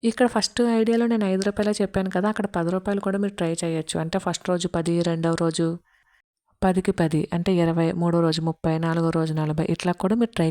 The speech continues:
చేయొచ్చు. అలా ట్రై చేసినట్లయితే మీకు సంవత్సరానికి ఇంకా ఎక్కువ అవుతుంది, డబుల్ అవుతుంది. అంటే ఇప్పుడు ముప్పై వేల రూపాయలు కదా, అరవై వేల రూపాయలు అవుతుందన్నమాట.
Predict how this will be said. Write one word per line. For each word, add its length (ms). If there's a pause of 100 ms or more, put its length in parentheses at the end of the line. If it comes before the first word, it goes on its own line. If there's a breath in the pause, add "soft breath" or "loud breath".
చేయొచ్చు. 480 (400 loud breath)
అలా 220
ట్రై 280
చేసినట్లయితే 600
మీకు 480 (260 loud breath)
సంవత్సరానికి 680
ఇంకా 180
ఎక్కువ 340
అవుతుంది, 380
డబుల్ 280
అవుతుంది. 340
అంటే 160
ఇప్పుడు 180
ముప్పై 300
వేల 180
రూపాయలు 320
కదా, 280
అరవై 280
వేల 180
రూపాయలు 300
అవుతుందన్నమాట. 640